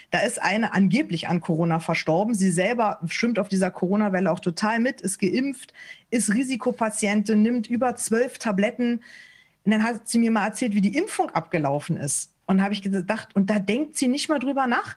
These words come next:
Sie kommt mit ihrem ganzer Auflistung von Medikamenten zu diesem Arzt im Impfzentrum, sagt, ja, guck mal, ich habe hier zwölf Medikamente, die ich schon seit Jahren nehme. Also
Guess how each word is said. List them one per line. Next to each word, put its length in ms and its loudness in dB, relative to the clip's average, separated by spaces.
Sie 180 0
kommt 260 -2
mit 120 0
ihrem 200 2
ganzer 600 -2
Auflistung 640 0
von 160 0
Medikamenten 600 0
zu 140 -2
diesem 380 2
Arzt 340 0
im 100 4
Impfzentrum, 600 0
sagt, 320 -2
ja, 200 0
guck 160 -2
mal, 160 0
ich 120 -4
habe 160 -2
hier 180 0
zwölf 320 -2
Medikamente, 540 0
die 80 0
ich 100 0
schon 140 2
seit 220 0
Jahren 380 0
nehme. 280 4
Also 400 2